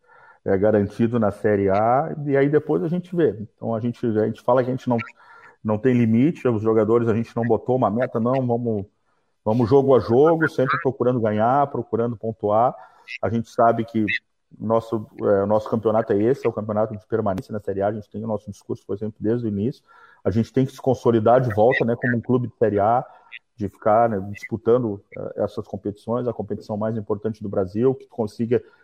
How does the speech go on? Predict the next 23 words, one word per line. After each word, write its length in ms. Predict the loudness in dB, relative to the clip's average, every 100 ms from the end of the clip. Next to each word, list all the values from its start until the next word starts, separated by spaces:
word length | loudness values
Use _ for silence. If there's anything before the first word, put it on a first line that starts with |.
| _ _
ter 100 | 0
um 100 | 2
caixa 320 | 2 2 2
maior, 500 | 0 4 6 6 4
que 80 | 2
consiga, 500 | -8 -4 -4 -4 -10
que 680 | -14 -8 -8 -6 -4 -4 -6 -12 _ _ -4
consiga, 440 | -4 0 2 2
né, 140 | 2
ter 280 | 0 2 2
um, 60 | 4
um, 720 | 0 -2 -4 -4 -4 -4 -6 -8 -6
um 320 | -6 -6 -4
poder 340 | 2 4 4
de 60 | 2
convencimento 680 | 0 0 0 0 -2 -2 0
maior 380 | 2 4 4 2
pra 140 | -4
tu 160 | -6 -8
conseguir 320 | -8 -6 -8
trazer 300 | -4 -4 -2
mais 160 | -4 -2
jogadores, 560 | -2 -2 0 2 0